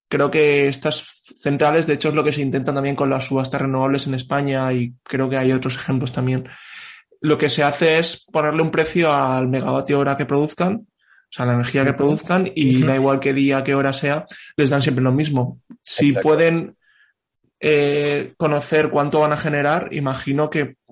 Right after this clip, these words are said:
Speaker 1: esto les facilita entrar en mercados que a lo mejor les favorecen más, ya que, por ejemplo, ahora está subiendo muchísimo el precio de la electricidad.
Speaker 2: Exactamente, exactamente.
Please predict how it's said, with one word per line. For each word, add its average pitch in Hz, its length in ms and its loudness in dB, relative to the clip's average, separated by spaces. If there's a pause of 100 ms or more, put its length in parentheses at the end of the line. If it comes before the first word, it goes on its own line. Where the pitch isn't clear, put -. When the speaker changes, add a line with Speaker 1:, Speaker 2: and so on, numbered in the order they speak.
(260)
Speaker 1:
esto 147 400 -2
les 147 120 0
facilita 143 520 0
entrar 143 280 0
en 147 60 -2
mercados 147 440 -2
que - 80 -6
a 143 40 0
lo 131 60 0
mejor 131 340 0
les 139 100 -2
favorecen 131 480 -2
más, 147 280 -4 (400)
ya 131 180 0
que, 123 100 -2
por 127 120 -2
ejemplo, 135 280 0
ahora 135 220 0
está 147 140 -8
subiendo 131 320 -2
muchísimo 127 420 -2
el 127 60 -2
precio 131 260 -2
de 127 60 0
la 123 80 0
electricidad. 131 500 -4 (400)
Speaker 2:
Exactamente, 120 840 0 (360)
exactamente. 117 640 -2